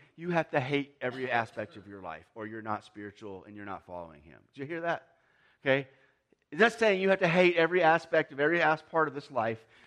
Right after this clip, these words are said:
in order to be a follower and, and of Jesus. Okay, and so what, what's going on here in the Hebrew and Greek worlds to say love and hate? Okay, sometimes just simply means to, to what do you, what do you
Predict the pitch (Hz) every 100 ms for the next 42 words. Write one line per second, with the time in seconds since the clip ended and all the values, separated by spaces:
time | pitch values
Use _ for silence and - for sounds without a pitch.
0 | - 147 139 139 147 139 131 123 120 113
1 | 107 101 - _ _ 110 107 110 107 104
2 | 110 131 160 107 71 _ _ _ _ _
3 | _ _ - 123 143 - _ _ 139 135
4 | 135 165 170 170 190 214 196 190 185 196
5 | 180 151 147 165 - _ _ 151 147 143
6 | 147 147 160 165 160 165 147 143 151 151
7 | 165 156 127 113 123 _ _ _ - 147
8 | 175 170 151 151 165 196 190 131 196 180
9 | 135 - - _ _ _ _ _ 143 143
10 | 147 - 175 185 170 151 147 143 - 170
11 | 165 160 135 139 156 127 110 _ _ _
12 | - - - 135 123 143 151 170 170 156
13 | - _ _ 156 160 175 170